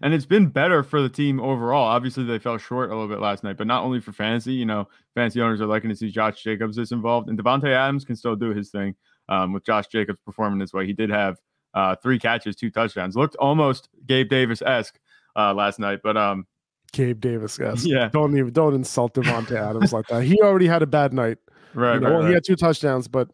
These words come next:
Speaker 2: didn't end so well. He was
Speaker 1: No.
Speaker 2: upset.
Speaker 1: But, you know, the offense as a whole looked better, and I think, you know, the team's gonna have a lot better chance to, to win some games moving forward. I wouldn't be surprised to,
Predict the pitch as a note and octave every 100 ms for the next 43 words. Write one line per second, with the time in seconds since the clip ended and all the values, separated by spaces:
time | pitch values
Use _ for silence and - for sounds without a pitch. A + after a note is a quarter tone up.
0 | D#3 C3+ A#2+ A#2 A2 G2+ F#2 F#2+ _ _
1 | B2+ G#2 F#2+ F#2 - _ _ _ D3+ D3
2 | D#3+ D#3 D3+ - C#3+ D3+ E3+ E3+ D3 C3+
3 | B2+ D3+ C#3 B2 - B2 A2+ A#2 A#2 A2+
4 | C#3+ A#2 _ _ B2 A#2 A2 - B2 A2
5 | A2 A2+ G#2 G2+ A#2 - _ A2+ G#2 -
6 | A2 G2+ F#2 - A#2 A2 G#2+ G2+ F#2+ G#2+
7 | G2+ G2+ F#2 G#2 F#2+ F2+ _ _ B2+ C3+
8 | C3+ A#2+ A#2+ B2 G#2+ A2